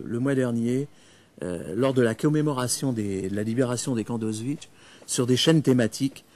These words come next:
des, des films qui ont été, euh, des photos de, de, de déportés. Et j'ai vu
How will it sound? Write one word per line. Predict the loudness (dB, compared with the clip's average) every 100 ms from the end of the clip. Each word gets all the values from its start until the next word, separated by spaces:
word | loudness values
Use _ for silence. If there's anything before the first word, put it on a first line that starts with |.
| -20 -20 _
des, | -12 -2 0 2 0 -2
des | -4 -6
films | -6 -2 2 4 2
qui | -4 -6
ont |
été, | -6 -6 -6 -4 -4
euh, | -6 -6
des | -2
photos | -2 0 -2 -4 -10
de, | -8 -8
de, | -12 -16 -20 -20 -20 _
de | -8
déportés. | 0 2 2 -4 -8 -10 -12 -20 -20 -20 -20 -4
Et | 0 2 2 2 2 0
j'ai | -2 0 2 4
vu | 2 2 0 0